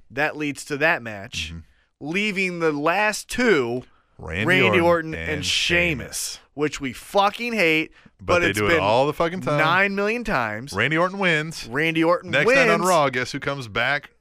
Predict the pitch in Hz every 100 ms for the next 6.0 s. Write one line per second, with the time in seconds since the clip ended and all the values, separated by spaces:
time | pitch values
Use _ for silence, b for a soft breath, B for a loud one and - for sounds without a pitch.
0 | - 160 - - 160 147 143 151 175 247
1 | 247 85 98 107 78 - - - 151 147
2 | 180 170 165 175 165 135 156 175 170 160
3 | 185 165 151 151 147 147 143 139 156 156
4 | 190 160 135 123 156 143 135 - 127 -
5 | 190 240 165 117 147 - 90 85 101 135